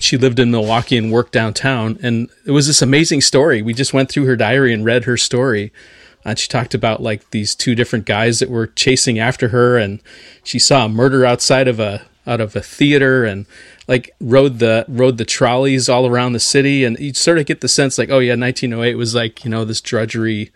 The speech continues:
you know, it was a time you wouldn't wanna live in. And after reading her book, it's kinda like, I wanted to go jump back into nineteen oh eight and see what it was like. It was really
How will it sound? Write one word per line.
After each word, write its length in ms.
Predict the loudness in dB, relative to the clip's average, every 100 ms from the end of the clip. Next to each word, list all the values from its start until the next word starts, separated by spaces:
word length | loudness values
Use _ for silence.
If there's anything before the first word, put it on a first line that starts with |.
| _ -20 -20 _ -8
you 80 |
know, 40 | -6
it 40 |
was 120 | -4
a 40 | -4
time 280 | -2 -2 0
you 80 |
wouldn't 180 | -2 -2
wanna 160 | -4 0
live 180 | 0 0
in. 120 | -2
And 100 | -2
after 260 | -2 2
reading 280 | 2 2 2
her 160 | 0 2
book, 240 | 2 2
it's 100 | -2
kinda 220 | -2 -2
like, 180 | -2 -4
I 40 | -4
wanted 200 | -2 -4
to 60 |
go 180 | -2 -2
jump 320 | 0 -2 0
back 240 | 0 0 -2
into 160 | -2
nineteen 320 | 0 -2 -2
oh 120 | -2 -2
eight 120 | -2
and 120 | -4
see 160 | -4 -2
what 120 | -2
it 60 |
was 160 | -4 -6
like. 340 | -4 -4 -6
It 60 | -6
was 180 | -4 0
really 460 | 2 4 2 -2